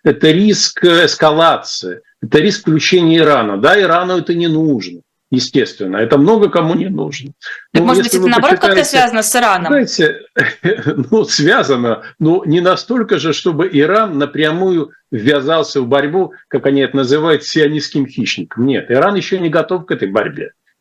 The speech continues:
Speaker 1: Ирану еще надо получить свою исламскую ядерную бомбу. Когда он ее получит,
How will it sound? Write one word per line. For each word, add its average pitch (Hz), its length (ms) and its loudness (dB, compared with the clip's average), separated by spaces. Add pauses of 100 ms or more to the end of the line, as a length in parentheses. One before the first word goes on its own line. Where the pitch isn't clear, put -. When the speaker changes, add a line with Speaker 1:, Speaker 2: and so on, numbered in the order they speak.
Speaker 1:
Ирану 240 300 4
еще 208 180 0
надо 233 220 0
получить 160 420 0
свою 180 280 2
исламскую 165 520 -2
ядерную 143 420 0
бомбу. 135 500 -4 (400)
Когда 147 240 2
он 156 100 0
ее 156 140 2
получит, 160 580 -2